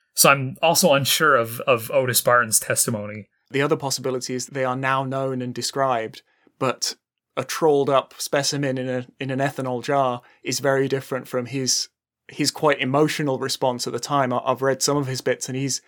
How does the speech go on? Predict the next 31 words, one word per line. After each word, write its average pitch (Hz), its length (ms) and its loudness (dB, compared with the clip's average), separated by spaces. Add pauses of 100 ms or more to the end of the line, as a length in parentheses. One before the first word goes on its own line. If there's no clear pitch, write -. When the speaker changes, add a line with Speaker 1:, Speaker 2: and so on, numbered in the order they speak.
(320)
Speaker 2:
he's 143 280 0
very, 170 420 2
very 160 240 2
excited. 135 420 8
Speaker 1:
Yes. 123 100 2
Speaker 2:
And, 127 120 -6
and 131 200 -4
these 139 240 8
Speaker 1:
<laughs> - 0 -
Speaker 2:
names, 160 600 0 (280)
unfortunately, 175 720 0
as, 135 140 0
as 143 400 -4 (140)
charismatic 147 680 -2
as 127 80 -12
they 127 120 -4
are, 139 140 -2
they 131 140 -2
don't 143 380 -4
do 139 140 2
his 135 180 -2
credibility 139 760 -2
a 123 60 -2
great 131 240 -2
deal 127 120 -4
of - 80 -10
favor 120 380 -6
because - 400 -2
<laughs> - 80 -6
they're 160 100 0
so 156 500 0